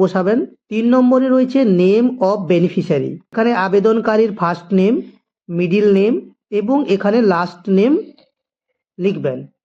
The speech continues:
চার নম্বরে রয়েছে জেন্ডার, মেল হলে মেলে টিক মার্ক করবেন, ফিমেল হলে ফিমেলে টিক মার্ক করবেন, অন্যথায় others হলে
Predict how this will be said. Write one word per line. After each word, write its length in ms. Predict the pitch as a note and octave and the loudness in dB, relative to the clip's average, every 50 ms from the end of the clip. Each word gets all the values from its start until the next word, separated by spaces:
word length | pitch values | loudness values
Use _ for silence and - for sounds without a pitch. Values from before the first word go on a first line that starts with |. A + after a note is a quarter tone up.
| _ _ _ _ _ _ _ _ _ - | _ _ _ _ _ _ _ _ _ -4
চার 160 | G3 G3+ G3+ G#3 A#3+ | -4 -2 0 0 2
নম্বরে 260 | B3+ B3+ B3+ C#4 C#4 C4+ | 2 4 4 4 4 2
রয়েছে 240 | C4 B3+ B3+ C4 - E3+ D#3+ | 2 2 2 0 0 2 2
জেন্ডার, 360 | F#3 F3 E3 D#3 D3 C3+ C3+ C3+ - - F3 | 2 2 2 2 2 0 -2 -4 -6 -4 -2
মেল 180 | F#3+ G#3+ A#3+ A#3 A#3 | 0 2 2 2 2
হলে 160 | A#3 A#3+ B3 C4+ A#3+ G#3 | 2 4 4 2 4 4
মেলে 200 | G3 G3 G3+ G#3+ G#3+ - | 4 4 4 2 2 0
টিক 140 | G#3 G3+ G3+ G3+ G#3 | -2 -2 0 0 0
মার্ক 180 | G#3+ A3 G#3+ G#3+ - - | 0 -2 -4 -6 -4 -2
করবেন, 300 | G3 F#3+ F3+ G3+ B3 D#4+ A4 G#4 - | -2 0 0 0 0 0 -2 -4 -6
ফিমেল 300 | _ - G3 G3 G#3 G#3+ A3 A3 | _ -4 0 0 2 4 4 4
হলে 140 | A3+ B3+ D#4 - - | 2 2 0 -2 -2
ফিমেলে 340 | - G3 F#3 F#3 F#3+ G#3+ D4+ D4+ - | 0 0 2 2 2 2 0 0 0
টিক 140 | G#3+ F#3+ E3 F3+ | 0 2 2 2
মার্ক 160 | F3 F3 E3+ F3 E3 | 0 0 -2 -2 -2
করবেন, 280 | D#3 C#3+ C3 C3+ C3 C3 C3 C3+ _ G3+ F#3 | -2 0 0 -2 -4 -4 -8 -10 _ -4 -4
অন্যথায় 400 | G3+ G#3 A3 A3 A3 B3 B3 B3 - F#3 | -2 -2 -2 -2 -2 -2 -2 -2 -2 -2
others 280 | F#3 F3+ G#3 A3 A3 G#3+ - - | -2 0 -2 -2 -4 -6 -4 -2
হলে 160 | B3+ A#3 C#4+ | 0 0 0